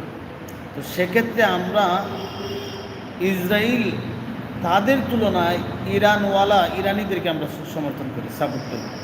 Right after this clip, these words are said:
কে বলেন হুজুর? ইসরায়েল কুখ্যাত জারজ সন্তান,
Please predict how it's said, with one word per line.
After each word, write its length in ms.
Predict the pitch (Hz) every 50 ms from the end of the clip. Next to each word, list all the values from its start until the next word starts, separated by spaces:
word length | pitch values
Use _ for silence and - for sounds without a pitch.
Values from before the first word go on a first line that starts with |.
| - - - -
কে 100 | 180 180
বলেন 200 | 170 170 160 156
হুজুর? 280 | 151 151 147 147 160 160 - - - - - - - - - - - - - - - - - - 135
ইসরায়েল 560 | 151 151 151 156 170 175 180 180 196 202 208 202 - - - - - - - - - -
কুখ্যাত 480 | 175 - - - 185 180 180 185 180 180 180 -
জারজ 300 | 147 147 156 156 165 170 - - -
সন্তান, 540 | 180 175 165 - 175 170 170 170 170 170